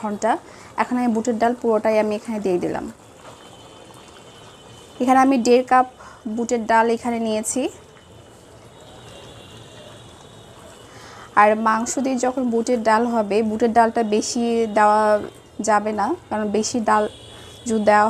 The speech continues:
হয় তাহলে কিন্তু খেতে ভালো লাগবে না, তখন একদম ডাল ডাল হবে, তখন সে টেস্টটা পাওয়া যাবে না। এখন ডালটা দেওয়ার পর খুব ভালোভাবে এটা নাড়িয়ে দিতে হবে। আর নেড়ে নেওয়ার পর এটা আমি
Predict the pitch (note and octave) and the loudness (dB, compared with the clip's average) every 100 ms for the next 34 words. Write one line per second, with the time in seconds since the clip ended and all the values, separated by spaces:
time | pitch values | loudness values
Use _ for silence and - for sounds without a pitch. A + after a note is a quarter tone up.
0 | A3+ C4 C#4+ A#3 A3+ A3 A3 A3 A#3 A3 | 2 0 0 0 0 -2 -4 -8 -8 -8
1 | - G#3+ A3 A3+ A3 G#3+ G3+ F#3 F3+ F3 | -6 -4 -2 -2 -2 0 2 2 0 -4
2 | F3+ F#3+ G3 G#3+ G#3 G#3 G#3+ G#3 G3 G3+ | -6 -6 -6 -4 -4 -4 -4 2 2 2
3 | G#3 G#3+ G#3 G3+ D4 - - - - - | -4 -4 -4 -2 -4 -6 -18 -20 -20 -12
4 | - G#3 A3 G#3+ G#3+ G#3+ A3+ A3+ G#3+ G#3+ | -6 -4 -2 -2 -2 -2 -2 0 0 0
5 | - G#3+ G#3+ F#3+ F#3 F3 A3 - G#3+ - | 0 -2 2 2 2 -2 -8 -12 -14 -16
6 | - - - - - G#3+ A3+ A3 A3 A3 | -20 -20 -20 -20 -12 -6 -2 4 4 4
7 | A3+ A#3+ A3+ A3 A3+ A#3 A3+ A3 - - | 0 0 4 4 2 2 2 2 0 -14
8 | - - - - - - - - - - | -20 -20 -20 -20 -20 -20 -20 -20 -16 -10
9 | G#3+ A#3 G#3+ A3 A#3 B3 A3+ A#3 A#3 A#3+ | -2 2 4 2 0 0 2 2 2 -2
10 | - - - - - - - - - - | -10 -20 -20 -20 -20 -20 -20 -20 -20 -14
11 | - G#3+ A3 A#3 A3 A3+ A#3 A3 A3 D4+ | -4 0 2 2 0 -2 0 0 2 2
12 | - G#3 G#3 G#3 A3 - - A3+ A3+ A3+ | 4 2 2 -2 -8 -14 -12 -6 -4 -2
13 | A#3 A#3 A#3+ - A#3 A#3+ C4 G#3+ A3 G#3+ | 0 0 -2 2 2 4 0 -4 -4 -2
14 | G#3+ | -4